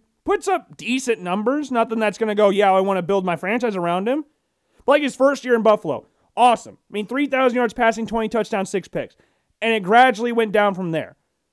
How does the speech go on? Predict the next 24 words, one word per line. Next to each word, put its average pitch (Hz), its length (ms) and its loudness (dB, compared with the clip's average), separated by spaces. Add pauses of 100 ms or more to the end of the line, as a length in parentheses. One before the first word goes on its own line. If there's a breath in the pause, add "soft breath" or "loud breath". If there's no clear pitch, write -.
(560)
Gradually. 170 680 0
Then 185 120 0
he 226 100 0
had 226 240 0
three 233 180 -6
thousand 233 320 2
yards, 226 260 0
less 202 300 0
yard, 190 320 0
little 220 160 2
less 165 260 -4
yards, 151 340 -2 (1040)
with 190 420 -2 (180)
three 247 220 -2
less 233 180 2
touchdowns, 214 440 -2
same 208 160 -2
amount 196 140 -2
of 170 60 -6
picks. - 340 -10 (680)
Final 254 320 4
year 247 160 2
in 240 60 0
Buffalo, 226 580 2